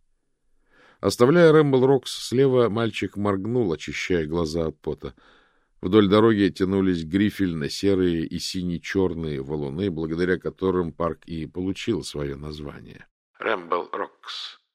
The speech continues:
Бродячие камни. Почему бродячие, будет объяснено в дальнейшем.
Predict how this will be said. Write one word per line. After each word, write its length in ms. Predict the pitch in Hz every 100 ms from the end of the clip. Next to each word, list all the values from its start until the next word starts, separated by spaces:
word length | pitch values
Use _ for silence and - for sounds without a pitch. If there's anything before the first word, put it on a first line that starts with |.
| _ _
Бродячие 560 | - 147 107 78 - -
камни. 420 | - - - - _ _ _ _ _
Почему 440 | - - 87 90 -
бродячие, 920 | 76 76 - - - - - - - - - _ _
будет 340 | - 139 120 -
объяснено 680 | 80 78 76 - 78 62 60
в 100 | -
дальнейшем. 840 | 76 73 90 - - - - -